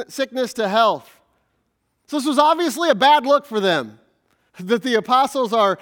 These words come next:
healing people in Jesus' name in the power of his resurrection. And so they wanted to stop it. You see, there's nothing worse than the truth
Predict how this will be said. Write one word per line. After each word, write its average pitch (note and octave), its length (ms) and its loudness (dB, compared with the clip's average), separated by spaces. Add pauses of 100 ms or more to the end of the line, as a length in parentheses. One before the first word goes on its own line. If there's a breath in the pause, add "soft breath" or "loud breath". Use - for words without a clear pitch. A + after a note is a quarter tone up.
healing C#4+ 420 0
people A#3 300 -4
in A3 220 0
Jesus' A3 500 -6
name G#3 320 0
in E3+ 80 -2
the E3 120 -2 (200 loud breath)
power C4 480 0
of A3+ 100 -6
his G3 200 -4
resurrection. G3+ 760 -6 (680)
And - 80 -14
so C4 80 0
they C4+ 80 4
wanted D#4+ 240 2
to D#4+ 80 -8
stop D#4+ 320 -4
it. D4+ 160 -8 (1000)
You F#3+ 60 -20
see, D#4 140 -4
there's D4+ 200 -4
nothing D4+ 600 0
worse A#3 460 2
than G#3 200 -6
the F#3 80 -2
truth D#3+ 640 -8